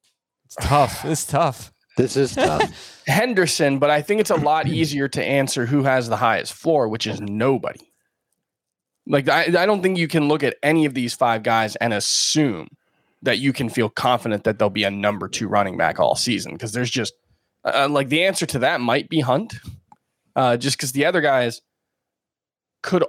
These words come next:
Speaker 3: all just be out of the rotation after a few weeks. I could see that happening with any of them.
Speaker 1: Oh,
Speaker 3: So
Speaker 1: I don't know about with Henderson.
Speaker 3: I
Speaker 1: There's
Speaker 3: mean,
Speaker 1: not a lot of competition there.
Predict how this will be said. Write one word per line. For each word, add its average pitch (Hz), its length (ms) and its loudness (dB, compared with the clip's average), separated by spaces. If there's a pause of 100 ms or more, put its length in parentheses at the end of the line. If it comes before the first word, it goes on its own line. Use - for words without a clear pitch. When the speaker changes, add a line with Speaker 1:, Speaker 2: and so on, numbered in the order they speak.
Speaker 3:
all 165 300 2
just 127 380 -6
be 127 240 -10
out 123 200 2
of 110 100 -4
the 117 80 -8
rotation 110 720 -4 (1120)
after 120 360 0
a 117 60 -4
few - 240 -10
weeks. - 420 -18
I 135 160 2
could 156 160 -4
see - 180 -2
that 143 160 2
happening 135 320 0
with 110 140 -2
any 120 280 0
of - 120 -12
them. - 200 -14
Speaker 1:
Oh, 151 120 4
Speaker 3:
So 110 280 2
Speaker 1:
I 143 100 4
don't 170 100 2
know 147 80 4
about 123 240 2
with - 100 -4
Henderson. 110 640 -6 (840)
Speaker 3:
I 156 100 -2
Speaker 1:
There's 202 40 0
Speaker 3:
mean, 196 200 0
Speaker 1:
not 156 220 0
a 143 40 0
lot 139 180 0
of 123 80 -2
competition 113 640 -2
there. 95 300 -10